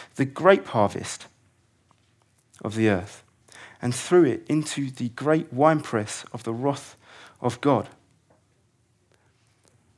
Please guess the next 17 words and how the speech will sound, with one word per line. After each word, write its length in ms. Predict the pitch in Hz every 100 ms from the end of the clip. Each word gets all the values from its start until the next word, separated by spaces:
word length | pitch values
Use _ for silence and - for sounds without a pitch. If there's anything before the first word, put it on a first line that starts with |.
| _ _ _ _ _ _ _ _ _ _ -
A 80 | 117
winepress 600 | 139 143 - 120 - 123
was 220 | 117 -
where 220 | 127 120
you 240 | 113 113
trod 420 | 107 - - 143 139
on 100 | 127
the 80 |
grapes 500 | 120 131 107 - -
to 140 | - -
squeeze 360 | - - 139
out 140 | 123 113
all 80 | 117
the 80 |
juice. 400 | 117 110 92 - - _ _ _ _ _ _ _ _ _ _ _ _ -
This 160 | -
isn't 300 | 131 127 110